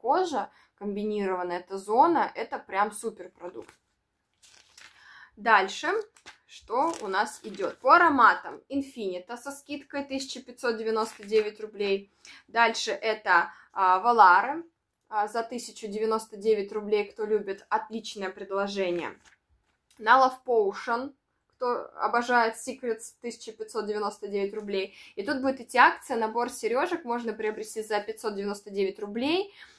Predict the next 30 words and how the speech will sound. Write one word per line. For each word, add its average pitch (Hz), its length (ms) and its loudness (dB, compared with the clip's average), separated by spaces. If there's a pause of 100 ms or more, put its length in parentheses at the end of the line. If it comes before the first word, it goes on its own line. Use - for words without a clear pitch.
(160)
А, 196 100 -6
вот 196 80 -4
такой 208 220 -6
вот 202 140 -6
наборчик. 262 640 -4 (200)
Себе 285 340 0
оставить, 339 580 0
подарить, 240 720 -2
э, 208 160 -2
комплимент 220 560 -4
сделать, 226 340 -4
это 277 160 -8
очень 214 220 -12
классно. 180 380 0 (440)
Также 285 340 2
набор 262 460 6
Ambo 247 380 2
Elixir 214 500 0
с 233 100 -12
кремом 220 460 -2
за 208 140 -4
две 214 200 -2
девятьсот, 202 640 -4
э, 196 180 -2
за 214 120 0
две 233 140 2
шестьсот 226 280 -6
девяносто 208 380 -6
девять 202 280 -2
рублей. 277 460 -2